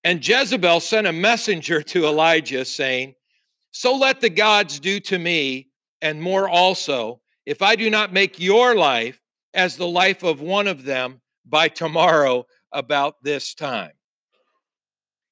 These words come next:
About this time. Now, look at with me, look up here with me, if you would. You would think this guy that just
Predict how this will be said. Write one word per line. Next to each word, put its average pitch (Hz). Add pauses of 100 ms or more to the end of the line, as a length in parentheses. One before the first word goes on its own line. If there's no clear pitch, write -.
(260)
About 131
this 127
time. 110 (240)
Now, 196 (140)
look 185
at 170
with 143
me, 127
look 151
up 135
here 127
with 113
me, 113
if 110
you 120
would. 107 (460)
You 196
would 196
think 220
this 160
guy 185
that 147
just 165